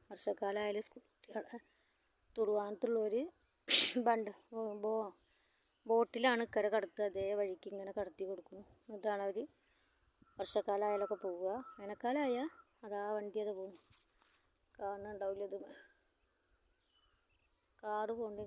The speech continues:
കാണും, ബൈക്കാണ് പോണത്. ആ ബണ്ട് വഴി അങ്ങനെ അത് പോകും. അതാ ഒരു ബൈക്ക് പോണ കാണാണ്ട,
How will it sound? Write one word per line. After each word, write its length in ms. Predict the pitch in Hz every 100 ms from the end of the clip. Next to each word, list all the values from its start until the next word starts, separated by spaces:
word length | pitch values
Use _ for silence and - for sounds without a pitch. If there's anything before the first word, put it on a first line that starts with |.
| 214
കാണും, 260 | 208 202 208
ബൈക്കാണ് 480 | 202 196 - 220 208 190
പോണത്. 340 | 190 185 202 233 - - - 202
ആ 20 | 202 202 202
ബണ്ട് 260 | 202 190 208
വഴി 180 | 208 202 202
അങ്ങനെ 380 | 196 196 196 202
അത് 80 | 196 190
പോകും. 220 | 190 196 - - - - - - - - - _ - _ - - 202
അതാ 160 | 185 175 - 202
ഒരു 100 | 185
ബൈക്ക് 240 | 196 185 - 196
പോണ 120 | 185
കാണാണ്ട, 340 | 190 185 185